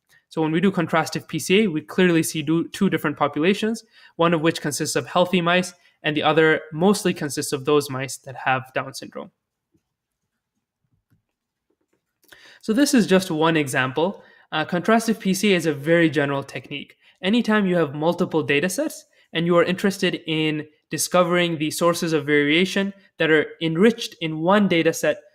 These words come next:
relative to the other or others, you can use contrastive P C A. So just to give a few more examples. So we've seen an example where we have a, a diseased population.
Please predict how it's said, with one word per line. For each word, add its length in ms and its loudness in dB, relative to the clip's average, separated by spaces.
relative 560 4
to 140 -10
the 180 -8
other 540 2
or 180 -2
others, 480 0
you 100 -6
can 120 -2
use 160 -2
contrastive 640 -4
P 140 -14
C 240 -6
A. 180 -12
So 100 -12
just 180 2
to 80 0
give 160 2
a 60 -4
few 200 2
more 180 4
examples. 720 -2
So 140 -2
we've 220 4
seen 300 2
an 80 4
example 540 2
where 160 4
we 120 0
have 220 0
a, 460 2
a 180 2
diseased 720 2
population. 720 0